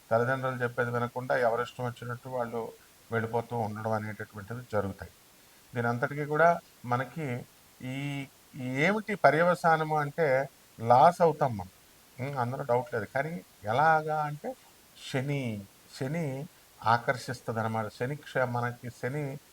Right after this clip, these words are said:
ఆ, చెడ్డ స్థానాల్లో ఉన్నప్పుడు, ఆ, నీచ ఆరాధన, నీచ స్త్రీలతో, ఆ, ఆ, పరిచయాలు ఏర్పడ్డాలు ఇలాంటివన్నీ కూడా జరుగుతాయి. ముఖ్యంగా ఒక మనిషి డెవలప్ అవ్వాలి అంటే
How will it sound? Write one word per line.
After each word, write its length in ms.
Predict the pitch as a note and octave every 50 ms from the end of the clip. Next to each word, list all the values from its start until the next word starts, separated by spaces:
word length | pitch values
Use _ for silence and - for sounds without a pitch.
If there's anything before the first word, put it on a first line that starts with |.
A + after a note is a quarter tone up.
| - - - - A2+
ఆ, 240 | A#2 A#2+ A#2 A#2 A#2 - -
చెడ్డ 180 | A#2 A#2 B2 D3+
స్థానాల్లో 640 | D3+ D3+ - D#3+ D3 C#3+ D3 C#3+ C#3 C3+ C3+ C3+ C3
ఉన్నప్పుడు, 840 | B2+ A#2 A2+ A#2 A#2+ C3 C#3 C#3+ - - F3+ F#3 G3+ F#3 C#3 B2 C3 - - - - - - -
ఆ, 220 | B2+ B2+ B2 B2
నీచ 440 | B2 A#2+ A#2 B2+ C#3+ E3 F3 - - F#3+ F3+ F3 - - -
ఆరాధన, 840 | C#3 C#3 D3 D3 D3 D3 C#3+ C#3 C3+ B2+ B2 B2 B2 B2+ B2 B2 - - - - - - - - - -
నీచ 400 | A#2+ A#2 B2+ D3 D#3+ D#3 - F3
స్త్రీలతో, 720 | E3 E3+ - - D#3 D#3 D3 D3 D3 D3 E3 E3+ - - - - - - _ - -
ఆ, 840 | - C3 C3+ C3 B2+ B2+ B2+ B2+ B2+ B2+ B2+ B2 B2+ C3 B2+ A#2+ A#2 A2+ A2+ - - A#2+
ఆ, 140 | A#2+ A#2+ A#2 -
పరిచయాలు 760 | - A#2+ B2+ B2+ B2+ - D#3 C#3+ C3 B2 A#2+ A2 A#2+ A#2 A2 G2+ - - -
ఏర్పడ్డాలు 840 | A#2+ B2+ A#2+ A#2+ A#2 - - B2+ A#2 A2 A#2 A#2 A2+ A2 A2+ A2+ A2 - -
ఇలాంటివన్నీ 680 | A#2+ A2+ A#2+ A#2+ A#2+ A#2+ - A2 A2+ A2+ A2 A2+ A#2 A2+
కూడా 200 | A2 A2 C3 C#3 -
జరుగుతాయి. 380 | A2 G#2+ G#2 G#2 - - F#2 - - - - - - - - _ - -
ముఖ్యంగా 500 | C3 - - F3+ F#3 F3+ F3+ F#3 F#3 F3+
ఒక 200 | F3 E3+ D3+ D3
మనిషి 380 | C3+ B2+ B2+ C3+ D3 - F3
డెవలప్ 460 | D#3 C#3 C3 B2 C3 C#3 C#3+ C#3+ - C#3
అవ్వాలి 420 | B2+ A#2+ B2 B2 B2 A#2+ B2 A#2
అంటే 300 | A#2 A2+ A#2 - E3+ A3+